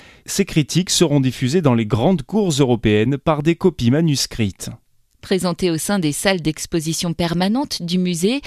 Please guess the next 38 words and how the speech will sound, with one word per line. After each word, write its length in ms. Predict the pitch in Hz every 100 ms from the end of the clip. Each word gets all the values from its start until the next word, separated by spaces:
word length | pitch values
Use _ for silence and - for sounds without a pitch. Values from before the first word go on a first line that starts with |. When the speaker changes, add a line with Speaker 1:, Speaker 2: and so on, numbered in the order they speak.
| - - -
Speaker 2:
Le 160 | 208
goût 160 | - 294
de 140 | 208
Diderot 560 | 160 233 208 175 202 277 - -
s'ouvre 420 | - 285 262 208
sur 240 | - 196 180
une 100 | 175
présentation 640 | 196 185 175 170 - 262
de 120 | 202
ce 160 | 151 156
personnage 680 | - 147 - 170 156 139 143
majeur 520 | 156 175 165 262 208
du 100 | 170
dix-huitième 500 | 151 147 147 151 147
siècle 400 | - 220 247 - -
et 80 |
du 140 | 185 208
phénomène 440 | 254 233 233 285
des 120 | 180
salons 400 | 165 160 147 165 - - - -
qui 160 | 180
connaissent 400 | - 170 190 -
un 80 | 143
grand 180 | 151 180
succès 340 | - 170 -
public 440 | - 170 190 - -
à 100 | 214
l'époque. 580 | 190 - 147 123 - - - - -
Le 100 | 156
visiteur 540 | 139 143 160 202 190
est 120 | 156 156
ensuite 360 | 147 - 185
invité 360 | 156 165 190 254
à 120 | 196
suivre 320 | - 202 170
un 60 | 160
parcours 420 | 165 - 160 -
thématique 680 | - 170 175 - 226 269